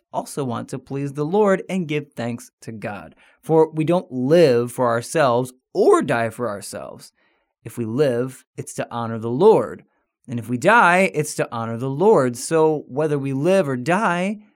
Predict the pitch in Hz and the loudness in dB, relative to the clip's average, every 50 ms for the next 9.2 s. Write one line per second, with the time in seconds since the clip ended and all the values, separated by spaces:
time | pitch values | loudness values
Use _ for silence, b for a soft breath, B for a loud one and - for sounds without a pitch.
0 | b b b - 151 151 165 156 139 127 123 117 113 113 110 107 113 113 - 117 | b b b -12 -8 -4 -4 -2 0 0 0 0 -2 -4 -6 -8 -8 -10 -10 -10
1 | 107 113 110 110 117 120 117 - - - - _ _ _ _ _ _ _ _ _ | -10 -8 -6 -6 -4 -6 -6 -8 -10 -16 -20 _ _ _ _ _ _ _ _ _
2 | _ _ _ _ - - 143 127 123 123 123 - _ - 127 120 113 110 113 110 | _ _ _ _ -6 -2 -2 0 0 -2 -6 -12 _ -6 -4 -2 -2 -2 -4 -6
3 | - - 117 113 107 110 113 117 127 127 131 123 127 120 107 107 107 107 107 - | -8 -10 -8 -8 -6 -4 -4 -4 -4 -4 -6 -6 -6 -8 -8 -8 -8 -8 -10 -10
4 | _ - - 107 113 110 - - 98 104 110 107 120 117 107 117 131 135 131 - | _ -16 -14 -12 -12 -14 -14 -14 -16 -16 -12 -8 -6 -4 -4 -4 -6 -8 -8 -10
5 | 165 160 156 - - - - - - _ _ _ _ _ _ _ _ _ _ _ | -14 -14 -14 -16 -20 -20 -20 -20 -20 _ _ _ _ _ _ _ _ _ _ _
6 | _ _ _ _ _ _ _ _ - _ _ - - 139 131 139 127 120 113 120 | _ _ _ _ _ _ _ _ -20 _ _ -10 -8 -4 -2 -2 -2 -2 -2 -2
7 | 127 120 113 104 104 107 110 110 b b b b b b b b - 123 120 175 | -2 -2 -2 -4 -6 -8 -10 -12 b b b b b b b b -8 2 4 4
8 | 185 202 208 196 202 - - 127 131 110 117 117 117 117 120 127 120 117 117 113 | 6 6 4 0 -2 -6 -6 -6 -6 -2 -2 -2 -2 0 0 -2 -2 -2 -4 -4
9 | 113 117 117 127 | -4 -6 -6 -8